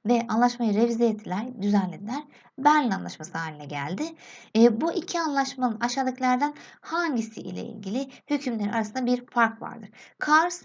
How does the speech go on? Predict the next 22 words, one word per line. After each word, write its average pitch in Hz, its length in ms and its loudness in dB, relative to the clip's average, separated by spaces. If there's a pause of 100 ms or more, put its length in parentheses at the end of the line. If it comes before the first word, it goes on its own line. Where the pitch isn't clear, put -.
(100)
Ardahan 254 600 4
ve 269 140 -2
Batum'un 277 340 -2
Rusya'ya 247 400 -2
verilmesi. 175 480 -4
Hayır, 247 400 2
Rusya'ya 226 440 -2
verilmemişti 202 560 -2
arkadaşlar. 160 520 -6 (400)
Romanya'ya 277 560 2
bağımsızlık, 269 720 -2 (360)
Romanya'ya 214 480 -2
bağımsızlık 226 520 -4
verilmedi. 247 420 0
Romanya, 233 580 2 (280)
e, 196 460 2
zaten 208 560 -2 (360)
bu 208 120 0
dönemden, 220 560 2
e, 196 300 0
ne 233 100 0
zamandı? 202 680 -2